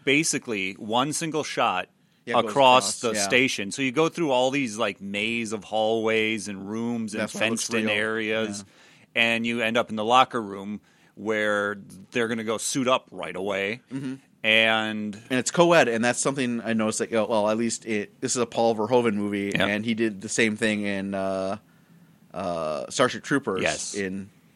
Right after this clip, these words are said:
Speaker 2: well, whatever, everybody's on the same team, you change and, and,
Speaker 1: Mm-hmm.
Speaker 2: and shower together, and,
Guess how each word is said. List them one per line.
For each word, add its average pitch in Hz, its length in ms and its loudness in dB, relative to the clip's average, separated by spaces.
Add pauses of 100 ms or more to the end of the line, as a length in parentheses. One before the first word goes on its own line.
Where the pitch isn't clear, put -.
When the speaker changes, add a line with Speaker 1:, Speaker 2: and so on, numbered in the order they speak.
Speaker 2:
well, 131 220 0 (180)
whatever, 120 460 6 (200)
everybody's 139 520 4
on 127 120 4
the 127 40 -4
same 127 260 0
team, 127 460 0 (300)
you 107 120 -2
change 123 400 2
and, 117 320 -2
and, 107 480 -4
Speaker 1:
Mm-hmm. 117 360 2 (100)
Speaker 2:
and 107 160 -2
shower 127 260 4
together, 107 520 0
and, 107 240 -2